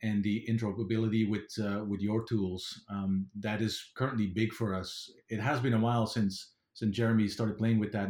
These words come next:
while at Soliant. Um, we really want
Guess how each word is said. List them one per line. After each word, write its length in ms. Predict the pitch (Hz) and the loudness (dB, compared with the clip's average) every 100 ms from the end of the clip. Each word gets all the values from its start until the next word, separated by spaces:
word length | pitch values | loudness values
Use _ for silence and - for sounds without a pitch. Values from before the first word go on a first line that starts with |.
| 110 | -2
while 200 | 101 101 | -2 -2
at 120 | 95 | -2
Soliant. 520 | 95 95 127 104 87 - _ _ _ _ - | -2 -2 0 -2 -4 -10 _ _ _ _ -12
Um, 400 | 95 95 95 101 - | -6 -2 0 -2 -4
we 180 | 107 107 | -2 0
really 280 | 104 135 131 | 2 2 4
want 380 | 117 120 113 | 4 2 0